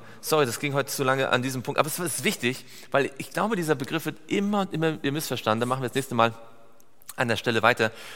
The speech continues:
weil der treue Zeu-, äh, der Erstgeborene an den Toten, das wird, äh, noch eine ganze Menge mehr dazu dann zu sagen sein. Das machen wir das nächste Mal dann. Aber halten wir fest für heute,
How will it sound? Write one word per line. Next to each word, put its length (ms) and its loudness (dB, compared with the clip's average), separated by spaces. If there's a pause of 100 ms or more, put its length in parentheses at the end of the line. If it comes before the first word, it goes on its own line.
(280)
weil 280 6
der 260 2
treue 380 2
Zeu-, 280 0
äh, 180 0
der 160 2
Erstgeborene 500 2
an 140 2
den 120 -2
Toten, 380 -4 (420)
das 200 -4
wird, 260 -2
äh, 160 2
noch 180 0
eine 100 -2
ganze 300 2
Menge 200 0
mehr 220 4 (360)
dazu 480 -6 (640)
dann 260 2
zu 140 -4
sagen 340 4
sein. 100 2
Das 160 -4
machen 120 -2
wir 60 -2
das 80 -8
nächste 200 -4
Mal 140 -2
dann. 160 -2 (1500)
Aber 160 4
halten 220 4
wir 60 0
fest 340 -2
für 160 -8
heute, 320 2